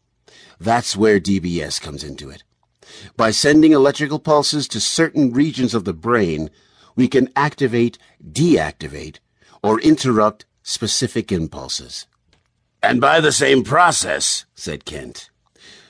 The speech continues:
"you're saying that D B S can be used on serial killers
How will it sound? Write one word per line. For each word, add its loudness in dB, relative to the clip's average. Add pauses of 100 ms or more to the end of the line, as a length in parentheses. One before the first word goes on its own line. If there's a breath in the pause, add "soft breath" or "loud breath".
(120)
"you're 2
saying 4
that 2
D 4
B 4
S 2
can 0
be 4
used 4
on 2
serial 4
killers -4